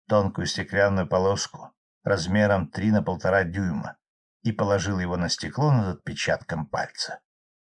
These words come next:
Закрепив эту полоску, он стал передвигать её, всё время сравнивая увиденное с линиями на большой фотографии, которую держал в руке. После многих передвижений и подготовки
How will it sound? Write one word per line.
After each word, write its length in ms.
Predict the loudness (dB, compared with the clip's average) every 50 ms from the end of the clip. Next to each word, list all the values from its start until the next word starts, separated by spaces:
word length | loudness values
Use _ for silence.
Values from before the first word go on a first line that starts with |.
| _ _ _ _ _ _ _ -4
Закрепив 480 | -2 -2 0 0 -2 0 0 2 2
эту 180 | 2 0 0 2
полоску, 460 | 2 2 2 4 2 0 0 0 0
он 140 | 0 2 2
стал 400 | 0 0 2 4 4 4 4 2
передвигать 640 | -2 -2 -2 0 -2 -2 -2 0 0 0 0 0 -2
её, 260 | 0 0 0 0 -2
всё 220 | -4 -4 -4 -4 -2
время 320 | -2 -2 -2 -2 -2 -2
сравнивая 840 | -2 -2 -2 0 2 2 2 2 2 2 2 2 2 2 0 0 -2 _ _ _ _ _ _
увиденное 600 | -8 -6 -4 0 0 0 0 0 0 0 0 0
с 140 | -2 -4 -4
линиями 400 | -2 -2 0 0 2 2 2 2
на 100 | 2 0
большой 380 | 0 0 -2 -2 -2 -2 -4 -4
фотографии, 760 | -4 -4 -2 0 0 2 2 0 0 -2 -4 -12 -12 -14 -16 _ _ _ _ _ _ _ _ _ _ -8
которую 380 | -8 -6 -4 -2 -2 -2 -2
держал 420 | -2 -4 -4 -2 0 0 0 0 0
в 40 |
руке. 380 | -4 -8 -8 -6 -8 -8 -8 -10 _ _ _ _ _ _ _ _ _ _ _ _ _ -4
После 260 | -2 -2 -2 0 0
многих 440 | 2 4 4 4 2 0 -4 -4 -4
передвижений 800 | -4 -2 -2 -2 -2 -2 -2 -2 -2 0 0 2 2 0 0 0
и 120 | -2 -2
подготовки 760 | -2 -4 -6 -4 -4 -6 -4 -4 -4 -4 -6 -6 -4 0 0